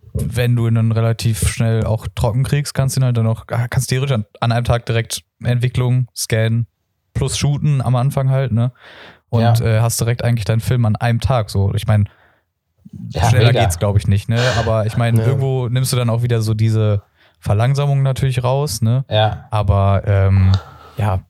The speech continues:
Speaker 1: muss man im Endeffekt selber wissen. Aber ich fand's so gerade lustig, weil du on, äh, nicht on Film Lab, sondern Film Speed Lab gesagt hattest.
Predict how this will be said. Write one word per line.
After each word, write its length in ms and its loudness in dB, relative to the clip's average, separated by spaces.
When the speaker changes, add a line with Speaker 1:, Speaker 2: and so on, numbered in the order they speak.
Speaker 1:
muss 160 -2
man 120 2
im 120 4
Endeffekt 320 0
selber 240 2
wissen. 160 0
Aber 100 2
ich 120 0
fand's 160 0
so 80 0
gerade 180 2
lustig, 320 -2
weil 80 0
du 140 2
on, 240 2
äh, 500 2
nicht 180 0
on 120 2
Film 180 2
Lab, 140 2
sondern 240 2
Film 180 2
Speed 260 -4
Lab 200 0
gesagt 280 0
hattest. 300 -2